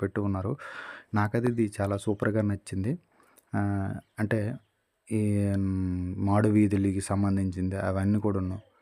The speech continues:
అంటే మాడు ఎలాగా తిరుపతి ఉన్నదో అని, మ్, రూపచిత్రం అనేది ఇక్కడ ఒకటి అరేంజ్‌మెంట్ చేసి ఉన్నారు. నెక్స్ట్ అక్కడ ఉన్న పాత చిత్రాలు అంటే కర్రలతో చెక్కినవి,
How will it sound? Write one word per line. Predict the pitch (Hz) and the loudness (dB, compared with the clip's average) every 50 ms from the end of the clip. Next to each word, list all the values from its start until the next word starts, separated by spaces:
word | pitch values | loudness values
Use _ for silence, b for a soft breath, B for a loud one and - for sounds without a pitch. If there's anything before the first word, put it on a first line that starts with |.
| b b b b - | b b b b -6
అంటే | 101 104 107 107 | -2 -2 0 0
మాడు | 104 101 104 104 104 | 2 2 2 2 2
ఎలాగా | 107 104 101 98 101 107 110 113 117 113 110 110 110 107 104 104 101 98 101 - | 4 4 4 4 4 4 4 6 4 4 4 4 2 2 2 0 -2 -4 -2 0
తిరుపతి | - 110 110 107 120 104 - 107 | 0 0 2 2 2 2 4 2
ఉన్నదో | 104 101 101 98 101 98 98 104 120 135 - - _ - | 2 2 2 2 0 0 0 0 0 -2 -2 -4 _ -4
అని, | - 101 104 107 104 101 101 98 95 95 101 - - _ _ _ _ _ _ _ _ _ _ _ _ _ - - - - - - - - _ _ _ _ _ _ - | 0 2 2 4 4 2 2 0 -2 -4 -6 -10 -16 _ _ _ _ _ _ _ _ _ _ _ _ _ -20 -20 -20 -20 -20 -20 -20 -20 _ _ _ _ _ _ 0
మ్, | 110 107 104 104 101 101 98 98 95 95 92 92 92 92 92 90 - | 2 4 4 4 4 4 2 2 0 0 0 -2 -2 -2 -4 -2 0
రూపచిత్రం | 110 113 104 - 107 - 110 - - 101 101 101 | 0 0 0 0 -2 -4 -2 -2 0 0 2 2
అనేది | 101 101 101 98 98 120 | 2 2 0 0 0 0
ఇక్కడ | 123 113 101 101 98 | 0 0 0 0 -2
ఒకటి | 92 - | 0 0
అరేంజ్‌మెంట్ | 95 98 92 95 101 101 101 101 98 95 - - | 0 0 2 0 0 2 2 2 0 0 -2 -4
చేసి | 101 101 - 101 | -6 -6 -4 -4
ఉన్నారు. | 98 98 107 104 | -4 -2 -2 -2
నెక్స్ట్ | 104 101 - - - 104 B B B B B B B B - | -2 -2 -4 -4 -6 -6 B B B B B B B B 0
అక్కడ | 98 - 104 | 2 4 4
ఉన్న | 101 101 107 110 104 104 - - | 6 6 6 4 4 0 0 0
పాత | - 98 98 104 104 110 | 2 4 4 4 2 0
చిత్రాలు | 101 - - - - - - 104 101 101 98 | -2 -4 -6 -8 -4 -2 0 0 0 0 0
అంటే | 98 98 98 110 107 104 101 104 101 98 - - - - | -2 -2 -2 0 0 0 0 -2 -2 -4 -6 -10 -6 -2
కర్రలతో | 107 101 104 107 101 107 107 | -2 0 0 0 0 0 -2
చెక్కినవి, | 104 - - 104 101 - 104 104 104 104 | -2 -2 -6 -6 -6 -4 -4 -2 -2 -2